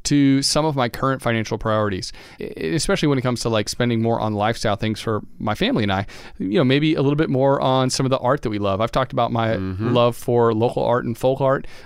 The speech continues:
Speaker 1: on the show before. And taking trips with my family, taking some maybe trips that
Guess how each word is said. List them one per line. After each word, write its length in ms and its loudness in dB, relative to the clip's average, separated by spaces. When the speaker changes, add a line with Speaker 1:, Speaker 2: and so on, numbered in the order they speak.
Speaker 1:
on 80 2
the 80 4
show 180 2
before. 420 2
And 380 0
taking 240 2
trips 260 -2
with 60 -2
my 80 2
family, 400 0
taking 300 2
some 200 0
maybe 260 2
trips 380 -4
that 220 0